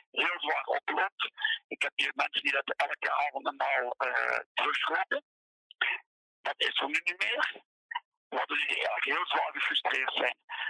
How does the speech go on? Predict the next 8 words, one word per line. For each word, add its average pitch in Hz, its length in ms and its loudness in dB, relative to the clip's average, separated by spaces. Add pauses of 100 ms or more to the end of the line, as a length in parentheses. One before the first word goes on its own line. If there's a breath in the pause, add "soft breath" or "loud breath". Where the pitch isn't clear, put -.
(140 loud breath)
En 135 480 0
waar 123 280 0 (120)
je - 140 0
eigenlijk - 180 0
de - 80 2
agressiviteit - 920 0
van 165 120 2 (160)
hun 151 160 0